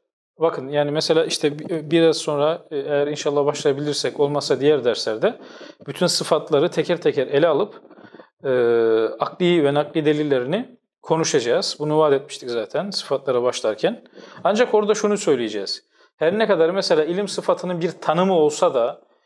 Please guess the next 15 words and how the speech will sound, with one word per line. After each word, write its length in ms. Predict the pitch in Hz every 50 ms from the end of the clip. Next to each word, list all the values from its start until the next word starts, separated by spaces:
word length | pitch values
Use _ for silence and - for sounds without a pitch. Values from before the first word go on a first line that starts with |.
| _ _ _ _ _ -
e, 80 | 139 127 123 123 120 117 117 113 113 113 110 107 107 - -
yapılan 500 | 127 135 156 151 - 202 208 196 185 -
tanımın 480 | - 185 190 190 175 147 147 160 175 - _
asla 640 | 156 185 190 190 - 160 131 127 143 175 - - _ _ _ _ _ _ _ _ _ _ _ _ _
haddi 320 | - 156 147 147 165 185
tam 260 | 185 - 190 190 190 -
olmadığı, 640 | 185 196 214 208 190 160 127 120 107 113 - 95 - _ _ _ _ _ _ _ _ _ _ _ _ _ _ _ _ _ _ -
e, 480 | 139 131 127 120 117 117 117 113 113 117
zira 720 | 117 123 123 160 185 185 185 185 196 202 208 - - - - _ _ _ _ _ _ _ _ _ _ _ _ _ _ _ _ _ _ _ _ _ _ _ _ _ _ _ _ _ _
sıfatların, 680 | - - - 165 - 196 190 190 185 170 165 170 165
Allah 220 | 156 156 165 175 175
Celle 280 | 175 - 180 175 175
Celaluhu'nun 640 | 165 180 180 190 190 190 185 165 165 160 156 156 151
sıfatlarının 720 | 147 - - - - 170 170 170 170 160 143 131 147 160 151
hakikatini, 800 | - - 147 147 - 180 175 180 160 165 - 147 139 160 208